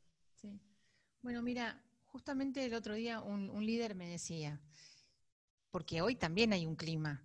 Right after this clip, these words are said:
si vamos a hablar en términos de clima, hoy también está cursando un clima, ¿no?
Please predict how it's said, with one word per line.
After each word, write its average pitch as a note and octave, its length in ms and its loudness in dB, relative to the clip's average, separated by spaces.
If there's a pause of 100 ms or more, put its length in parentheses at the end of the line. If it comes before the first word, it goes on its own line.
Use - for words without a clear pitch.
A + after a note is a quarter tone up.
(160)
si - 280 -6
vamos E3+ 280 -2
a E3+ 40 0
hablar E3+ 500 -2
en D#3+ 220 -8
términos F3 400 -6
de G#3 180 -2
clima, G#3 540 -2
hoy E3 140 -6
también G#3+ 340 2
está F3 460 -2
cursando F#3+ 680 0
un F#3 140 -4
clima, D3+ 600 -4 (560)
¿no? D#3+ 220 -12